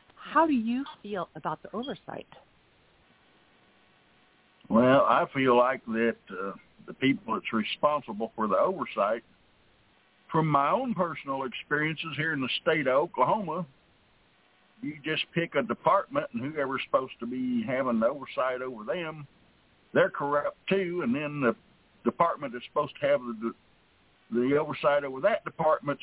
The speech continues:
Speaker 2: corrupt too, and the one above that is supposed to have the oversight over it, it's corrupt too, all the way to the top. And that's personal experience.
Speaker 1: Mm-hmm. And so, Stephen,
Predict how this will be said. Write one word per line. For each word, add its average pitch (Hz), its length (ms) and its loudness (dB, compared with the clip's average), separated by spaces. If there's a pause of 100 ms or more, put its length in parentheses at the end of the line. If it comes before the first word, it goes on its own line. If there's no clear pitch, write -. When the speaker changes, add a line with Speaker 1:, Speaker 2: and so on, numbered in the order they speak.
(100)
Speaker 2:
corrupt 143 440 4
too, 220 320 0
and 160 100 -6
the 143 80 -2
one 156 220 -4
above 151 320 2
that 208 260 2
is 147 100 -12
supposed - 280 -2
to - 100 -8
have 151 140 2
the 139 80 0
oversight 143 500 0
over 135 280 -6
it, 233 200 -4
it's - 180 -6 (140)
corrupt 151 320 4 (100)
too, 226 320 -2 (540)
all 151 320 0
the 139 60 -8
way 139 140 -2
to 117 180 -10
the 101 200 -14
top. 123 240 -2 (180)
And 95 100 -2
that's 165 200 -2 (300)
personal 101 420 0
experience. - 560 -2 (1200)
Speaker 1:
Mm-hmm. 170 240 -4 (1200)
And 247 240 8
so, 285 320 4 (480)
Stephen, 254 400 0